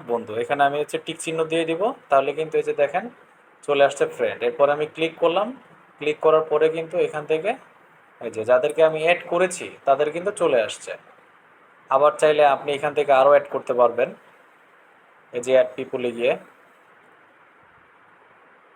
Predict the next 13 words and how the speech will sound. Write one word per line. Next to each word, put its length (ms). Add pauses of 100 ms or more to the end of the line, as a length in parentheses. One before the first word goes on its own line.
(1600)
এই 60
যে 120
দেখেন 320 (120)
অ্যাড 220
পিপলে 400
গিয়ে 220
কিন্তু 320 (2000)
আপনি 320
আরও 240
অ্যাড 240
করে 180
নিতে 220
পারবেন, 360